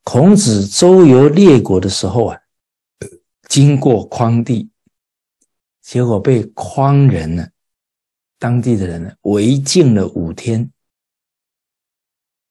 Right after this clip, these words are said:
啊，因为在这之前呢，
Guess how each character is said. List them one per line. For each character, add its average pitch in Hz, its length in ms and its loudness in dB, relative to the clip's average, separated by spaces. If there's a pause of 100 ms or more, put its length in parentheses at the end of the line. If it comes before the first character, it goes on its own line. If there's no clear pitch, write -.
(500)
啊， 113 180 -20 (240)
因 165 280 0
为 165 180 4
在 143 220 -2
这 139 300 -4
之 - 240 -6
前 82 340 -10
呢， 87 140 -10